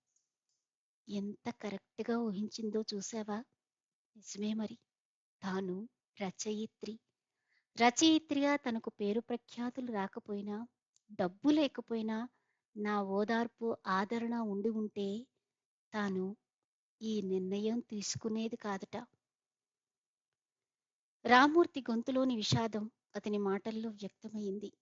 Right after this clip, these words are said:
అతని నరాల్లో ప్రవహించే రక్తం కళ్ళల్లో కనిపించింది. "నేను చాలా పొరపాటే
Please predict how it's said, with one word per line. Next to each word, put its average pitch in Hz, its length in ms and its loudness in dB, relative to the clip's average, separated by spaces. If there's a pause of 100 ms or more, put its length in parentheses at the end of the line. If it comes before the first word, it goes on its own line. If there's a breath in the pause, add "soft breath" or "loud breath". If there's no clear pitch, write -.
(240)
అతని 247 300 4
నరాల్లో 240 500 2
ప్రవహించే 220 680 -2
రక్తం 220 520 -4 (340)
కళ్ళల్లో 214 580 -2
కనిపించింది. 196 800 -8 (1400)
"నేను 190 400 -4 (180)
చాలా 214 600 -4
పొరపాటే 214 680 -6